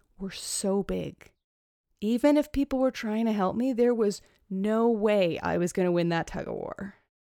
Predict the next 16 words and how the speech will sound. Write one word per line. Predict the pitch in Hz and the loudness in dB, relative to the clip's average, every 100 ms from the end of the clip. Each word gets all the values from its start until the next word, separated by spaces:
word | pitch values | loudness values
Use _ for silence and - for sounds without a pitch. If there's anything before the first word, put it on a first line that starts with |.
| _ _ _ _ _ | _ _ _ _ _
Dropping | - 175 196 254 240 | -2 0 0 0 0
the | 190 | 0
rope, | 175 240 302 - _ _ _ _ _ _ - | 0 0 -4 -12 _ _ _ _ _ _ -8
best | 185 190 - - | -6 -6 -8 -14
thing | - 180 | -12 -10
I | 180 | -10
ever | 180 160 170 - | -12 -14 -16 -16
did. | 160 165 - _ _ _ _ _ _ _ _ _ _ | -18 -18 -20 _ _ _ _ _ _ _ _ _ _
When | 196 196 | 0 4
I | |
left | 190 208 208 | 4 4 2
seminary | - 214 214 214 | 0 2 4 4
to | 202 | 2
build | 190 196 180 | 2 2 2
the | 185 | -4
thing, | - 185 269 370 | -2 0 0 0